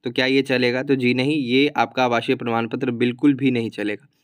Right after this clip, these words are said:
आपको एक नया आवासीय प्रमाण पत्र अपने ब्लॉक लेवल पे अप्लाई करना है। आप ऑनलाइन के माध्यम से भी कर सकते हैं, आरटीपीएस के वेबसाइट के through आप अपना जो भी है ब्लॉक है उसको चूज़ करेंगे और आप अप्लाई करेंगे।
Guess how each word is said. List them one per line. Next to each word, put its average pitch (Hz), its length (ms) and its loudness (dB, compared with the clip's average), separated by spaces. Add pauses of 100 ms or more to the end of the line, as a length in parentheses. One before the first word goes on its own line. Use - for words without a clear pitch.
(200)
आपको 127 340 0
एक 165 140 0
नया 139 280 0
आवासीय 143 400 0
प्रमाण 127 380 -2
पत्र 131 240 -4
अपने 143 360 -2
ब्लॉक 131 460 0
लेवल 139 280 2
पे 131 120 -2
अप्लाई 113 320 -2
करना 123 280 -2
है। 135 180 -10 (340)
आप 123 200 -2
ऑनलाइन 127 340 0
के 139 80 2
माध्यम 131 360 0
से 139 140 0
भी 139 120 2
कर 135 140 0
सकते 131 260 -4
हैं, 135 80 2
आरटीपीएस 127 520 -2
के 127 140 -2
वेबसाइट 120 380 -2
के 131 120 0
through 131 260 -4 (360)
आप 110 160 -4
अपना 127 280 -2
जो 123 160 -2
भी 127 120 2
है 131 100 2
ब्लॉक 117 380 -2
है 123 60 2
उसको 120 220 -4
चूज़ 120 280 -2
करेंगे 127 400 -2 (320)
और 127 80 0
आप 139 140 2
अप्लाई 127 320 0
करेंगे। 101 380 -4